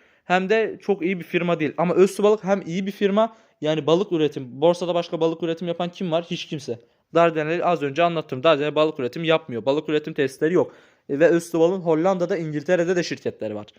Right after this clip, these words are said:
Hangi firmaların böyle yurt dışında şirketleri var? Onlar hakkında iki tane kapatsa tamamdır zaten. E, o yüzden Öztubalık'ı söyledik. Şimdi bunu da silelim.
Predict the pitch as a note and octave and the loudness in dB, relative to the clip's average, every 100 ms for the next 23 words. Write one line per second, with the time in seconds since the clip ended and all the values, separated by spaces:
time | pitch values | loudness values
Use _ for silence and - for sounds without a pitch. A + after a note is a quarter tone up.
0 | _ _ - F#3 G3+ E3 A2+ B2 - D3 | _ _ 0 0 2 -2 -4 -6 -4 0
1 | C#3 C3+ C3 C3+ C3+ C3+ D3+ C#3+ D3 C3+ | 4 4 2 0 -2 -2 -4 -6 -6 -8
2 | C3 C3+ B2+ C3 B2 C#3+ E3+ F3 F3 F3 | -6 -8 -4 -2 0 0 4 2 2 -6
3 | E3+ - F3 C#3+ C3+ B2 - F3+ F3 F#3 | -8 -4 -2 -2 -4 -6 -4 0 0 0
4 | D#3 A#2+ A2 - A2 _ _ _ _ _ | -2 -2 -4 -4 -16 _ _ _ _ _
5 | _ _ - C#3 D3 F#3+ D3+ F#3 F#3 F#3+ | _ _ -8 -2 4 4 4 0 2 0
6 | - C#3 D3 F#3+ F#3+ E3+ D3+ - - _ | 2 2 4 2 2 2 2 -2 -6 _
7 | _ _ _ _ _ _ _ - F#3+ F#3+ | _ _ _ _ _ _ _ -10 -4 -2
8 | G3 - F#3+ D#3+ D#3 | 0 2 4 2 2